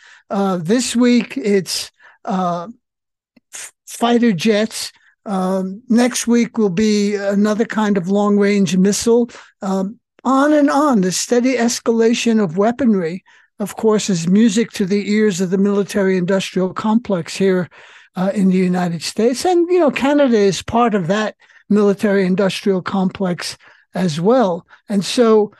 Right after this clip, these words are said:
when they're talking about war and, you know, the possibilities of, uh, wider war, uh, the dangers here are really about survival. Uh, I don't want to, you know, overstate it, but we're talking about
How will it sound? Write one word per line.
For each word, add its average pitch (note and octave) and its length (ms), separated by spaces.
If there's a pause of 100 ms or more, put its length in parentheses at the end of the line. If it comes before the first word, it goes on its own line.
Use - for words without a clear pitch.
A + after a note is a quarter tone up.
(260)
when A3 160
they're A3 140
talking D#4+ 540
about G#3+ 420
war F#3 720 (440)
and, F#3 380
you G#3 160
know, G3 100
the F3+ 160
possibilities G3+ 1120
of, E3+ 260 (160)
uh, F3 300 (160)
wider G3 720
war, F#3 640 (420)
uh, G#3 180
the G3 200
dangers C4+ 720
here A#3+ 580 (420)
are A3 180
really C4+ 460
about G3+ 520 (140)
survival. A3 880 (520)
Uh, G3 240
I G#3 140
don't A3 220
want G#3 280
to, G3 220
you G3 120
know, F#3+ 180
overstate A3+ 760
it, E3 220
but G#3 120
we're G#3+ 160
talking C#4 440
about G3 380